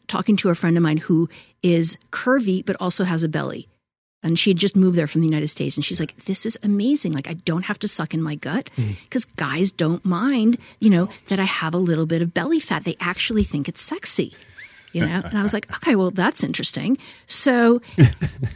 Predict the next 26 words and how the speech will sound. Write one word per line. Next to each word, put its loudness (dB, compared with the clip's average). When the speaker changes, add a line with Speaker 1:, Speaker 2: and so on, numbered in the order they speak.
Speaker 1:
a 8
lot 4
of 4
it 6
is 2
cultural. -6
Like, -6
it -6
depends 4
on 4
where 6
you're 4
from 4
and 2
Speaker 2:
Mm-hmm. 0
Speaker 1:
is 4
that -2
okay 0
or -2
not? -2
Speaker 2:
Mm. -6
Speaker 1:
So 2
are 0
you 2
beating 6
yourself 0